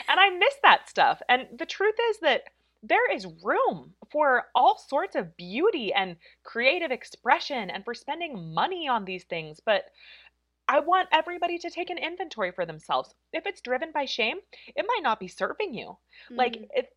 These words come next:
Speaker 1: think about the fact that if you were to, if there was, like, a fire in your house and you had to run out, would you just die if you didn't have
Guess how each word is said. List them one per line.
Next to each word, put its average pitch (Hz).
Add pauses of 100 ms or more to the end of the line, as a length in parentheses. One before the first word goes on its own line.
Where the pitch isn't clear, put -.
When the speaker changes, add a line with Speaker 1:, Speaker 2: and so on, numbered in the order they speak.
(160)
Speaker 1:
think 349
about 277
the 220
fact 160
that 165 (100)
if 247
you 208
were 170
to, 170 (520)
if 233
there 240
was, 226
like, 180
a 160 (100)
fire 160
in 165
your 147
house - (240)
and 170
you 165
had 170
to 170
run 156
out, 127 (520)
would 214
you 294 (100)
just 185 (280)
die -
if 170
you 175
didn't 170
have 139